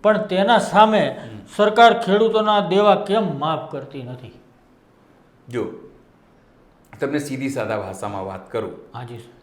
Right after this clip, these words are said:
Speaker 2: ખેડૂતો શું આપે છે ભાજપને? સરકાર એટલે ભાજપ અત્યારે તમે સમજો. ભાજપને શું આપે છે ખેડૂતો? હા, એક ખેડૂતના અગિયાર કરોડ રૂપિયા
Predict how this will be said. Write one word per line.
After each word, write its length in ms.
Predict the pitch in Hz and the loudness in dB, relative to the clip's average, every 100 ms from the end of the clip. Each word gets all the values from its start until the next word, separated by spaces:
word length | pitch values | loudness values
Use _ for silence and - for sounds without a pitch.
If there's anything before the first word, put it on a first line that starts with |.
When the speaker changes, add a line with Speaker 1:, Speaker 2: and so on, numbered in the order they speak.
| _ - | _ -4
Speaker 2:
ખેડૂતો 320 | 170 185 220 | 2 4 4
શું 340 | 208 254 226 117 | 2 2 4 4
આપે 200 | 120 110 | 2 -4
છે 500 | 113 98 - - 107 | -6 -8 -12 -20 -8
ભાજપને? 600 | 110 110 117 - 98 95 - _ _ _ | -4 -2 -2 -4 -12 -16 -20 _ _ _
સરકાર 420 | - 180 175 233 226 | 0 2 4 4 4
એટલે 200 | 208 208 | 2 2
ભાજપ 380 | 151 147 160 | 2 2 0
અત્યારે 300 | - - 98 | -2 -6 -6
તમે 220 | 95 98 95 | -8 -12 -12
સમજો. 280 | 95 90 - - _ _ _ _ _ | -12 -14 -16 -20 _ _ _ _ _
ભાજપને 500 | 110 127 156 196 214 | -2 2 2 2 0
શું 260 | 214 247 202 | -4 2 4
આપે 160 | 143 131 | 4 0
છે 180 | 123 | -6
ખેડૂતો? 500 | 117 107 104 101 98 - _ _ _ - | -8 -10 -8 -10 -12 -18 _ _ _ -4
હા, 360 | 117 95 - - | -2 -2 -4 2
એક 300 | 233 - - | 2 2 0
ખેડૂતના 440 | 220 220 220 220 | 0 0 0 -2
અગિયાર 680 | 220 - - 131 147 196 185 | -4 -8 -14 -6 2 2 2
કરોડ 200 | 185 170 | 0 0
રૂપિયા 600 | 160 170 175 185 190 | 0 0 0 0 -4